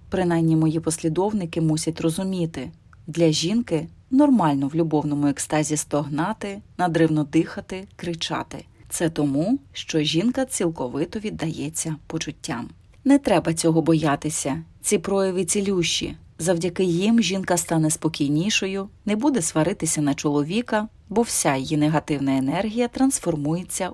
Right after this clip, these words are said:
у безмежну радість. І не думайте про сусідів. Якщо їм раптом дошкуляють звуки, це їхня проблема. Ви ж їм не заважаєте робити те саме. Хай вам любощі будуть святом.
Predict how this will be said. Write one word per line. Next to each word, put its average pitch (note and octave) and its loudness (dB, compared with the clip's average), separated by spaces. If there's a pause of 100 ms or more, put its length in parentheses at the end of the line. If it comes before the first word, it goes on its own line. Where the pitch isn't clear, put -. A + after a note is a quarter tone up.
у G3+ -2
безмежну D#3 -2
радість. D3 -2 (360)
І C4 6
не C4+ 8
думайте D#3 0
про D3+ 0
сусідів. D3+ -2 (140)
Якщо F#3+ 0
їм E3+ 2
раптом D#3+ 2
дошкуляють D#3 2
звуки, A3 -2 (220)
це - 0
їхня E3+ -2
проблема. D#3 -2 (360)
Ви F3 2
ж D#3+ 0
їм C#3 2
не D4 2
заважаєте D#3 -2
робити D#3 -2
те - -6
саме. E3+ 0 (320)
Хай D#4 6
вам F#3 2
любощі F#3+ 2
будуть F3+ -2
святом. - 0